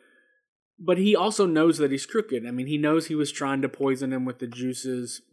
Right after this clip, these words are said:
way back in, like, episode two or three. S-, you know, so he, he knows. When Tompa reveals that he's, uh, the Rookie Crusher, that can't be a surprise to Kahlua,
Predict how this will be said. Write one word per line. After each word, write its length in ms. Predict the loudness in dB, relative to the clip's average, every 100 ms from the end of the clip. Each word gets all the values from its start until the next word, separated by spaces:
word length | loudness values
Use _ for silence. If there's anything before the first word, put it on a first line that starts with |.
| -16
way 180 | -2 -2
back 240 | -2 -6 -6
in, 100 | -8
like, 160 | -8
episode 540 | -10 -10 -8 -6 -6 -10 -10
two 120 | -8
or 80 | -8
three. 500 | -8 -10 -8 -8 -10 _ _ _ _
S-, 220 | -14 -10
you 120 | -2 0
know, 120 | 0
so 140 | 0
he, 200 | 0 0
he 220 | 0 -2 0
knows. 680 | 2 2 0 -4 -14 -20 -20 _ _ _ _
When 380 | 0 2 2 -2
Tompa 380 | -4 0 2 4
reveals 720 | 4 4 6 8 6 4 -2
that 180 | -6 -6
he's, 640 | -6 -6 -6 -8 -10 -14 _ _ _ _ _ _ _ _ _ _ _ _ _ _ _ -12
uh, 140 | -12 -2
the 100 | 0
Rookie 300 | 0 0 -4
Crusher, 580 | -2 -2 -4 -4 -6 -10 _ _ _ -6
that 360 | -2 -2 -4
can't 380 | -6 -2 -2 0
be 160 | 4 4
a 80 | 2
surprise 840 | -4 -6 -6 -6 -10 -14 -18 -20 _ _ _ _ _ _ _ _ _ _ _ _ _
to 80 | -10
Kahlua, 420 | 0 2 2 0